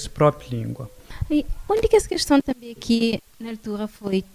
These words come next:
Speaker 2: teu e levantar sobre, na altura de oficialização de crioulo, essa fala que é sobre a questão de não ser ilha e de que cada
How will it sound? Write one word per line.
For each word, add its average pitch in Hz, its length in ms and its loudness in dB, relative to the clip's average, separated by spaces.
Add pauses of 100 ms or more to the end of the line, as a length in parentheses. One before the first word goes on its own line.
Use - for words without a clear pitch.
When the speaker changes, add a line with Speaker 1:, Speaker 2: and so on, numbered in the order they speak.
Speaker 2:
teu 311 500 6
e 262 140 6
levantar 202 600 2
sobre, 185 500 2
na 180 160 0
altura 170 260 -8
de - 80 -6
oficialização 170 640 0
de - 80 -4
crioulo, 254 420 2 (420)
essa 240 220 2
fala 269 280 4
que 269 100 0
é - 20 2
sobre 247 300 2
a - 20 -6
questão 240 300 0
de 202 100 0
não 202 120 4
ser 196 380 4
ilha 269 380 6 (100)
e 254 120 6
de 247 160 4
que 233 180 0
cada 208 340 6